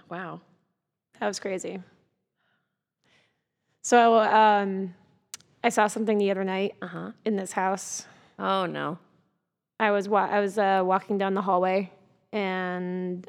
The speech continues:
Speaker 2: as I was passing the stairs, I thought I saw somebody turning the corner to walk up the stairs. And I looked back, and there was nobody there.
Speaker 1: Oof.
Speaker 2: It was a shadow person of some form. <sighs> I'm just like, "Cool."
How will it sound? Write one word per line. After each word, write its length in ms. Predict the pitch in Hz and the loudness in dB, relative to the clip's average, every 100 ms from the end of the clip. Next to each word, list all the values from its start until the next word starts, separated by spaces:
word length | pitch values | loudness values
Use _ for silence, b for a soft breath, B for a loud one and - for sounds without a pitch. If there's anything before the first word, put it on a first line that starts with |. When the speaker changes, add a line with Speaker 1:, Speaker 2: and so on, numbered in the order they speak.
| - | -6
Speaker 2:
as 180 | 196 190 | -2 0
I 80 | |
was 120 | 196 196 | 0 0
passing 340 | 214 - 196 | -4 -4 -6
the 60 | 196 | -6
stairs, 360 | - 196 190 | -2 0 0
I 80 | 208 | -2
thought 180 | 196 196 | 0 0
I 80 | 190 | 0
saw 240 | 196 190 | 0 -2
somebody 340 | 190 202 196 | -2 -4 -2
turning 540 | 190 208 202 190 202 180 _ | -2 -2 -4 -2 -6 -8 _
the 80 | - | -12
corner 400 | - 202 196 202 | -4 -2 0 -4
to 300 | 202 - 190 - _ _ | -4 -6 -6 -10 _ _
walk 280 | 220 190 190 | -2 -2 -2
up 120 | - | -10
the 60 | - | -16
stairs. 600 | - 185 190 185 - - _ _ _ _ _ _ _ | -6 -4 -4 -8 -12 -18 _ _ _ _ _ _ _
And 100 | - | -2
I 60 | 214 | 2
looked 200 | 214 214 | 2 0
back, 280 | 214 196 208 | -4 -4 -4
and 120 | 214 | -4
there 80 | 202 | -2
was 160 | 202 | -4
nobody 320 | 208 190 190 185 | -4 -4 -4 -4
there. 340 | 190 196 202 _ - | -4 -6 -8 _ -8
Speaker 1:
Oof. 360 | 247 247 - - | -6 -6 -12 -14
Speaker 2:
It 60 | - | -2
was 100 | 220 | 0
a 60 | 220 | 0
shadow 300 | - 196 190 | 0 -2 -2
person 340 | 202 190 208 | -4 -4 -6
of 80 | 190 | -8
some 200 | 208 196 | -8 -6
form. 420 | 202 190 202 196 b b b b | -6 -4 -6 -8 b b b b
<sighs> 440 | b b b _ _ | b b b _ _
I'm 1040 | 269 285 262 240 220 208 - - - 285 | -14 -12 -10 -10 -12 -14 -18 -20 -2 0
just 160 | 285 311 | 2 6
like, 220 | 302 302 - - - | 6 6 -4 -20 0
"Cool." 420 | 330 349 381 | 4 8 8